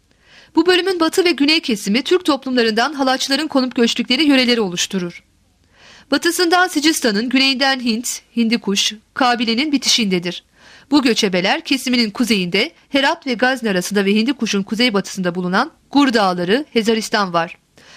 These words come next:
Bu dağlarda iller var. Bu illerin başkenti de Gazne'dir. Gazne Hindistan'ın sınırındadır. Gur dağlık bölgesinin sonunda, kuzeyinde Eterabaz, Esterabat illeri var. Bu yörenin kuzeyinde ve bu bölümün sonunda Herat yöresi var.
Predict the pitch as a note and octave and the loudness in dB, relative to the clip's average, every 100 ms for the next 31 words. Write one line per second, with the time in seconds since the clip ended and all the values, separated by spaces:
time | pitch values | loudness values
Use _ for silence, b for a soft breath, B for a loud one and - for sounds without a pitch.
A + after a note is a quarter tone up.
0 | B C#4+ F4 E4+ E4+ E4+ F4 D#4+ C#4 B3+ | B -2 2 2 4 2 2 2 2 0
1 | F3+ E3+ - _ b C4+ D4 B3+ A#3 B3+ | 0 -4 -6 _ b 2 4 4 2 2
2 | C4 - G3 G3+ B3+ C4+ A#3+ G3+ F#3 E3 | 0 -2 -4 -2 -4 0 0 -2 -6 -8
3 | F3 - b b b b C4+ D4+ D4+ F#4+ | -14 -18 b b b b 0 2 0 0
4 | E4+ D#4+ E4 E4 F4 C#4 C4+ C4 A#3 F#3 | 2 2 2 0 -2 0 2 2 2 0
5 | F3 - _ - B3+ E4 C4+ C4 C#4 C4 | -6 -10 _ 0 2 4 2 0 0 0
6 | A3+ G3+ G3+ G3 F#3+ G#3 F#3 F#3+ D4 D#4+ | 2 2 -2 -2 0 0 0 0 -2 -2
7 | C#4 A#3 A3 G3 G#3+ D4 B3 C4 A#3 G3+ | -2 2 2 0 0 -2 -2 -2 0 0
8 | F3 F3+ C#4 - A3 - G#3 F#3+ F3+ F3 | 0 -2 -2 -4 -6 -2 0 0 0 -2
9 | G#3 G3 F#3+ F3 F3 F3 _ _ B B | -2 -2 -2 0 -2 -4 _ _ B B
10 | G3+ C#4 D4 D4 C#4+ C4 C4+ A#3+ A#3+ D4+ | -6 0 2 2 0 0 0 2 0 0
11 | A3+ A3+ C4+ A#3 G3+ F#3+ G3 A3+ F#4+ D#4+ | 0 0 0 0 0 0 0 0 2 2
12 | C#4+ - G3+ F3 - F3 E3+ - | 2 0 0 -2 -2 -2 -2 -6